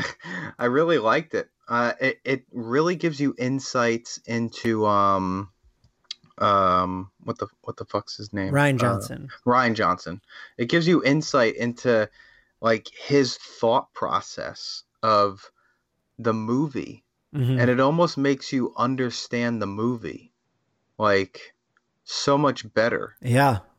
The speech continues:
Speaker 2: Yep.
Speaker 1: And <laughs> it pisses me off even more about Rise of Skywalker.
Speaker 2: <laughs> I know.
Speaker 1: <laughs> 'Cause I'm like, "Yo, he had a clear path here."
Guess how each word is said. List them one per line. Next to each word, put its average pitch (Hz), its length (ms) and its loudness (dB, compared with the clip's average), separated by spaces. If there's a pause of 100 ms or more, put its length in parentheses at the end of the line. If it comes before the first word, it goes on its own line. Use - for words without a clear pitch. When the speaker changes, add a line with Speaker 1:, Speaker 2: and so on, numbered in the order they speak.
(120)
Speaker 2:
Yep. 135 280 -4
Speaker 1:
And 113 720 -2 (920)
<laughs> - 1500 -10
it - 220 -2
pisses 185 380 2
me 147 200 6
off 151 300 4
even 127 260 0
more 131 280 0
about 110 240 -2
Rise 117 280 -2
of 110 80 -12
Skywalker. 135 920 2
Speaker 2:
<laughs> 123 240 4
I 131 140 4
know. 135 260 6
Speaker 1:
<laughs> 180 1120 -4
'Cause 175 120 -2
I'm 165 160 0
like, 156 240 0
"Yo, 185 580 4 (380)
he 190 220 -8
had 180 240 -2
a 139 80 -2
clear 190 600 -2
path 175 540 -2
here." 110 400 -6